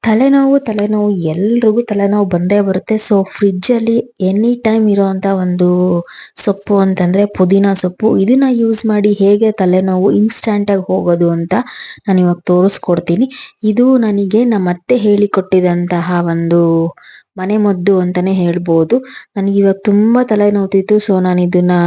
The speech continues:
ಟ್ರೈ ಮಾಡ್ದೆ. ನನಗೆ ತುಂಬಾ ಅಂದ್ರೆ ತುಂಬಾ ಎಫೆಕ್ಟಿವ್ ಆಗಿ ವರ್ಕ್ ಆಯ್ತು. ತಲೆನೋವು ಫಿಫ್ಟಿ ಪರ್ಸೆಂಟ್ ಇಳ್ದೇ ಹೋಯ್ತು ನನಗೆ. So, ನೀವು ಕೂಡ ಇದನ್ನ ಟ್ರೈ ಮಾಡಿ. ಕಲ್ಲು ಎಲ್ಲಾರ್ ಮನೇಲೂ ಇದ್ದೇ ಇರುತ್ತೆ, ಕಲ್ಲಿರುತ್ತೆ, ಕುಟಾಣಿ ಇರುತ್ತೆ.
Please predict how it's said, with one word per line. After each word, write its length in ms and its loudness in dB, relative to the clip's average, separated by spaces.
ಟ್ರೈ 320 0
ಮಾಡ್ದೆ. 320 0
ನನಗೆ 460 0
ತುಂಬಾ 340 -2
ಅಂದ್ರೆ 220 2
ತುಂಬಾ 340 2
ಎಫೆಕ್ಟಿವ್ 560 -2
ಆಗಿ 240 2
ವರ್ಕ್ 340 -2
ಆಯ್ತು. 300 0
ತಲೆನೋವು 600 0
ಫಿಫ್ಟಿ 420 -4
ಪರ್ಸೆಂಟ್ 460 -2
ಇಳ್ದೇ 340 2
ಹೋಯ್ತು 440 2
ನನಗೆ. 380 -2
So, 180 -8
ನೀವು 260 2
ಕೂಡ 200 0
ಇದನ್ನ 320 0
ಟ್ರೈ 240 0
ಮಾಡಿ. 320 -2
ಕಲ್ಲು 400 0
ಎಲ್ಲಾರ್ 340 2
ಮನೇಲೂ 360 2
ಇದ್ದೇ 280 0
ಇರುತ್ತೆ, 300 0
ಕಲ್ಲಿರುತ್ತೆ, 680 0
ಕುಟಾಣಿ 560 -2
ಇರುತ್ತೆ. 340 -2